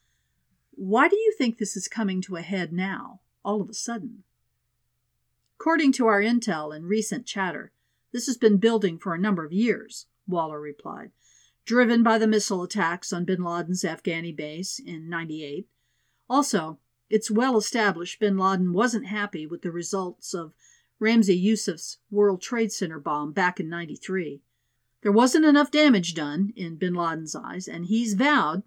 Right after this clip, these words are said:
to strike America. The W T C is a potential target. "Well, that's a leap," Stodden said. "Not really,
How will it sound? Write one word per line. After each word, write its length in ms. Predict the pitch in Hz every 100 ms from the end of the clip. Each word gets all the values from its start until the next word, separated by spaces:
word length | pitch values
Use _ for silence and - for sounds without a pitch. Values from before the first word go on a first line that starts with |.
| _ -
to 120 | 214
strike 320 | - 196 190
America. 560 | 196 254 214 - - 208 _ _ _ _ _ _ -
The 440 | 208 240 233 220 - _ _ _ _ _
W 320 | 208 202 202
T 220 | 190 190
C 400 | 180 - 302 262
is 360 | 262 185 180 185 175
a 340 | 170 175 185 _ _ _ _ -
potential 400 | 170 156 - 170
target. 500 | - 208 170 - - _ _ _ _ _ _ _
"Well, 160 | - 185
that's 240 | 220 220
a 60 | 175
leap," 480 | 156 156 175 202 _ _ _ _
Stodden 560 | - - 156 147 139 143
said. 320 | - - - _ _ _ _ _ _ _
"Not 180 | 240 247
really, 400 | 262 359 190 -